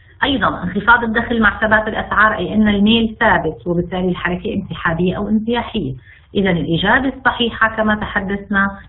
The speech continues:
هي الإجابة ثلاثة التي تؤدي إلى تغير الميل.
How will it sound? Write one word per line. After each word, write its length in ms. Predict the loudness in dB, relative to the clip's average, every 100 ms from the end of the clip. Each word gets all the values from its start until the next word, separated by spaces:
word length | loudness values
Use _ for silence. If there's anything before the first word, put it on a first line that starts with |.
| _
هي 380 | 0 2 2 0
الإجابة 540 | -2 0 0 0 0 -4 -4
ثلاثة 520 | -4 -4 0 -2 -2 -10 -18 -4
التي 280 | -2 0 -2
تؤدي 340 | 0 2 2
إلى 280 | 2 2 2
تغير 460 | 0 0 0 2 2
الميل. 360 | 2 0 -4